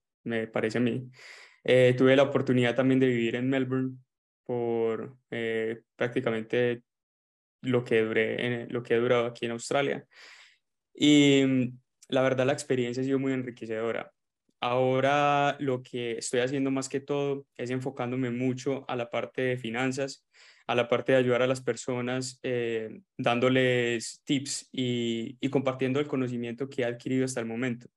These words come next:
No solamente en la parte de Australia, sino también, eh, general. Em, también he estado, eh, trabajando, obviamente como todos, llegué aquí a Australia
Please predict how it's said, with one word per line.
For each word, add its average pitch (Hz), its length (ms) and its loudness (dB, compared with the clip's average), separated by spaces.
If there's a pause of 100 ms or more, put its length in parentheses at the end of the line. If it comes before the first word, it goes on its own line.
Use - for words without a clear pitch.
(420)
No 131 140 -2
solamente 156 400 0
en 151 60 0
la 135 100 -4
parte 117 220 -6
de 131 40 -4
Australia, 143 320 -6
sino 113 240 -10
también, 123 680 -2
eh, 120 360 -4
general. 113 440 -6 (880)
Em, 135 840 4 (840)
también 139 340 2
he - 20 0
estado, 156 640 0 (320)
eh, 120 540 -6 (200)
trabajando, 127 720 2
obviamente 135 480 0
como 117 260 -8
todos, 127 540 -6
llegué 120 400 0
aquí 127 340 -2
a 135 40 2
Australia 127 640 -4